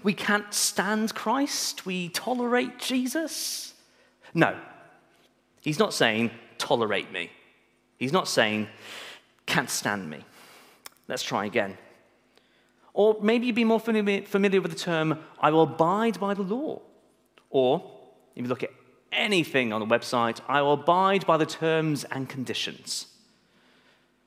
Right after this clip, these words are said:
Does that mean we observe Christ? We obey Christ? I think we're a bit closer. But not quite there.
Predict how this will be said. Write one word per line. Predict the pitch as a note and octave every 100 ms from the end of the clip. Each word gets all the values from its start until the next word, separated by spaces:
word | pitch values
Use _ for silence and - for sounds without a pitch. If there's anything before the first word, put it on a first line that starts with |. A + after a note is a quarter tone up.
| _ _ _ _ _ _ -
Does | C#3
that | D#3 C#3+
mean | C#3+ C#3 C3+ -
we | B2+ C3 B2 A#2 -
observe | B2 B2 A#2 A#2+ B2+ G3+ G#3 - - -
Christ? | - G3+ D#4 F4 - - -
We | C#3+ C3+ C3+
obey | C3 B2 A2 - G#2+ G#2+ C#3
Christ? | - D3 F#3 C#4 - - - - - _ _ -
I | -
think | - D3+
we're |
a | E3+
bit | F3
closer. | F3 F#3 - G2+ C3+ - _ _ _ - - - - - - _ _ _ _ _ _ - - - -
But | D3+ F#3
not | G3 G#3+
quite | - G3+ F#3+ - C3
there. | D3+ A2 E2+